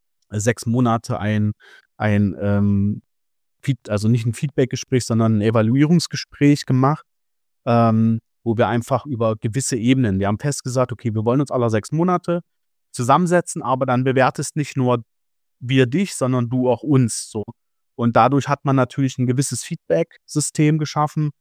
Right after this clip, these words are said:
wo man dann offen auch für gewiss-, über gewisse Sachen, ähm, äh, sprechen durfte. Und was ich echt cool fand, ja, ähm, das habe ich mal von, in einem, in einer Fortbildung, Führungsfortbildung,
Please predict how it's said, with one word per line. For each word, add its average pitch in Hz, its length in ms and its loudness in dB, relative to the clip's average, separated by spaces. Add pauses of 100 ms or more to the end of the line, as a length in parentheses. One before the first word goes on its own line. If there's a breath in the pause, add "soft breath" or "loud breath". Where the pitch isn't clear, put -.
(220)
wo 127 80 0
man 120 180 4
dann 120 140 2
offen 113 360 -2
auch 107 140 0
für 110 480 0
gewiss-, 104 340 -8
über 107 200 -2
gewisse 107 360 -2
Sachen, 104 420 -2 (560)
ähm, 101 360 0
äh, 110 100 -4
sprechen - 460 -4
durfte. 90 500 -4 (1000)
Und 123 120 0
was 160 180 2
ich 160 220 0 (340)
echt 147 320 -4 (180)
cool 202 160 4
fand, 185 440 -2 (400)
ja, 139 480 0 (100)
ähm, 120 300 2
das 123 180 -2
habe 135 140 0
ich - 100 -4
mal 127 240 4
von, 113 400 0
in 127 160 -2
einem, 117 220 2
in 127 80 -2
einer 123 80 2
Fortbildung, 156 640 -2
Führungsfortbildung, 147 840 -4